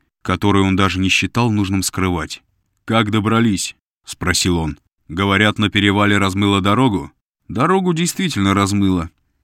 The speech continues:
Ничего, подтолкнули машину, и вот у вас. Телеграмму получили?»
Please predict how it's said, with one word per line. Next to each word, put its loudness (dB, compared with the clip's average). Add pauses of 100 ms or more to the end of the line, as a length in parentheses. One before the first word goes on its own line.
(200)
Ничего, 2
подтолкнули 0
машину, 0
и -4
вот 0
у 0
вас. -4 (360)
Телеграмму 2
получили?» 0